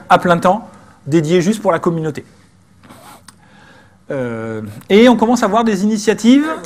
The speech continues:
pour la recherche de financement, mais de gros financements. Si on regarde le code de coa aujourd'hui et le code de coa il y a quatorze ans,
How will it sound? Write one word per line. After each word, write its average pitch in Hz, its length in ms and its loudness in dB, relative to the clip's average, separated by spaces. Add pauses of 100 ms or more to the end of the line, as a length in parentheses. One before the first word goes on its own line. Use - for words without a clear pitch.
(140)
pour 240 220 2
la 214 100 2
recherche 196 320 -2
de 202 80 -2
financement, 214 560 -2
mais 220 100 -2
de 170 100 0
gros 185 280 0
financements. 180 500 -6 (2000)
Si 262 220 0
on 247 100 4
regarde 240 460 0
le 175 160 0
code 196 300 -2
de 170 100 0
coa 196 400 0
aujourd'hui 196 760 0
et 190 80 0
le 175 100 4
code 175 260 -2
de 165 80 2
coa 175 400 0
il 147 80 -4
y - 20 -4
a 120 320 -4
quatorze 160 380 -2
ans, 226 260 2